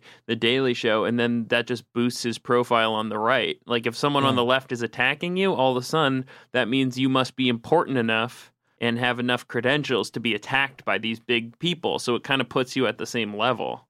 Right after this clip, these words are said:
Speaker 2: The people who love Milo Yiannopoulos love him because they see him as basically doing, like, an Andy Kaufman thing. He has, the way he dresses, the way he talks, the phrasing he uses is all carefully calculated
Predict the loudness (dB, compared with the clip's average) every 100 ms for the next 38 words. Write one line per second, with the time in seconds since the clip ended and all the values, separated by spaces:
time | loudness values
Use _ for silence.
0 | _ 0 2 4 6 4 6 6 8 6
1 | 6 4 0 2 4 6 6 6 6 4
2 | 4 6 4 4 2 2 -2 -12 -2 4
3 | 8 8 6 6 6 6 2 4 4 4
4 | 4 4 6 4 2 2 6 6 6 6
5 | 4 4 4 4 4 2 4 4 6 6
6 | 8 6 6 4 4 2 4 2 4 4
7 | 6 4 2 0 0 -2 -6 -6 -10 -12
8 | -18 _ _ _ 0 6 8 8 8 6
9 | 4 4 6 8 6 4 4 4 6 4
10 | 2 6 6 8 4 4 4 4 4 0
11 | 0 0 6 6 6 4 6 6 6 4
12 | 0 2 0 4 6 6 4 2 4 4
13 | 4 4 4 2 4 2 4 6 4 2